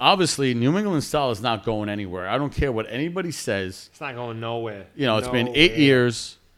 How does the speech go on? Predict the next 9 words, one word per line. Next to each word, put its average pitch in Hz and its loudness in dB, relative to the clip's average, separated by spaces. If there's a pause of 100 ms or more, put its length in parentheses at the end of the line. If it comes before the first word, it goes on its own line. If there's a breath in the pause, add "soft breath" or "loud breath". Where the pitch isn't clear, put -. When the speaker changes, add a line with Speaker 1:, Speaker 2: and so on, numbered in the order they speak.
(200)
Speaker 1:
since 117 -4
Heady 135 2
Topper 131 2
came 127 -4
out, 98 -4
which 110 -8
was 113 -4
the 104 -4
intro 92 -4